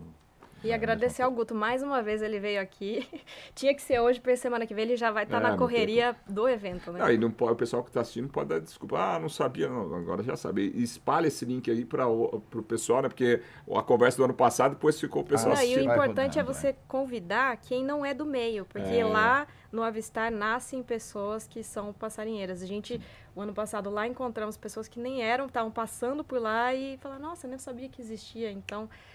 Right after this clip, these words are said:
Speaker 1: convidar até um parente, um amigo, né, uma programação diferente pro final de semana aí.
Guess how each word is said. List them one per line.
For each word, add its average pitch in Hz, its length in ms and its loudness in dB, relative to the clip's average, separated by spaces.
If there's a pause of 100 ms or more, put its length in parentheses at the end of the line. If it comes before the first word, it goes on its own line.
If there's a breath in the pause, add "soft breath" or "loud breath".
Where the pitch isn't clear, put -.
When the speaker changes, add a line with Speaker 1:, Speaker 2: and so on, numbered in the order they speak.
(140 loud breath)
Speaker 1:
convidar 240 380 -2
até 269 260 -2
um 277 100 -4
parente, 247 460 -4
um 208 60 -6
amigo, 196 580 -4 (320)
né, 233 140 -2
uma 240 140 -2
programação 247 500 -2
diferente 220 400 -8
pro 196 100 -12
final 190 240 -8
de - 60 -14
semana 170 360 -8
aí. 165 60 -10